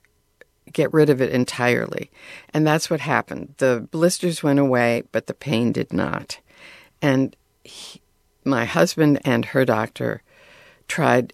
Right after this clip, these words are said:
everything they could think of to relieve the pain.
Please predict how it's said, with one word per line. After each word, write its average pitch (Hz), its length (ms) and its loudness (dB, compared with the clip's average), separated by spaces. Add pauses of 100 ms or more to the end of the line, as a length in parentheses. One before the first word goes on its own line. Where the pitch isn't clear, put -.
(100)
everything 151 540 2
they 120 140 0
could 113 200 -6
think 120 280 0
of - 400 -6
to 113 260 -2 (320)
relieve 170 460 2
the 139 80 -2
pain. 117 520 -2